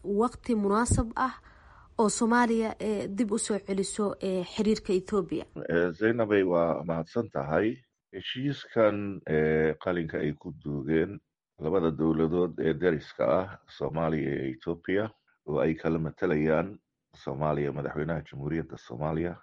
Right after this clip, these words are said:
Speaker 2: Mudane Xasan Sheikh Maxamuud, iyo Prime Minister Abiy,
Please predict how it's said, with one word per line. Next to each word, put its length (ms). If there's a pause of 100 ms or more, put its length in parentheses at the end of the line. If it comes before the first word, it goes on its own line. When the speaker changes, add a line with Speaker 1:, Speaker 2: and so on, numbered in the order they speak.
(360)
Speaker 2:
Mudane 260
Xasan 320
Sheikh 260
Maxamuud, 480 (320)
iyo 440 (240)
Prime 300
Minister 360 (320)
Abiy, 540